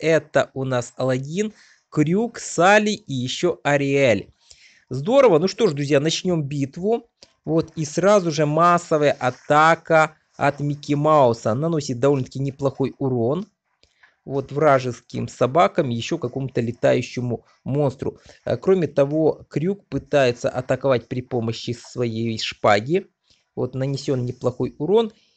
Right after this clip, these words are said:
И Аладдин в прыжке наносит добивающий удар своим мечом. Здорово, один из монстров уничтожен. Дальше я подключаю Салли. К сожалению, удар оказался не очень эффективен, э, но Ариэль добивает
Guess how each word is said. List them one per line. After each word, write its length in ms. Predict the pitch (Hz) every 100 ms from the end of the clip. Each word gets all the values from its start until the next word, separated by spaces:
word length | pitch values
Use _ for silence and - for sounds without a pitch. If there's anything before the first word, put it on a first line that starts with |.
| _ _
И 540 | 185 202 214 214 214 -
Аладдин 460 | 151 135 143 185 156
в 40 |
прыжке 360 | 139 127 - 160
наносит 420 | 135 147 139 117
добивающий 680 | 123 120 123 135 123 131 -
удар 440 | 127 117 120 123
своим 260 | 120 120 113
мечом. 400 | 113 - 104 - _ _ _ _
Здорово, 440 | 120 135 170 120 110
один 300 | 151 143 143
из 180 | 131 131
монстров 420 | 131 117 - 113
уничтожен. 760 | 143 131 117 - 107 110 175 233 _ _ _ _ _ _ _ _ _
Дальше 380 | 110 110 123 -
я 100 | 110
подключаю 600 | - 107 - 117 - 110
Салли. 460 | 107 - 139 151 190
К 100 | 190
сожалению, 560 | 139 123 135 156 147 - _ _
удар 440 | 127 123 143 156 -
оказался 560 | 117 - 120 151 147 131
не 140 | 123
очень 300 | 135 131 127 123
эффективен, 640 | 123 127 - 226 226 160 - _ _
э, 260 | 123 117 123
но 300 | 143 185 190
Ариэль 400 | 139 135 165 185
добивает 760 | 131 123 113 127 160 165 165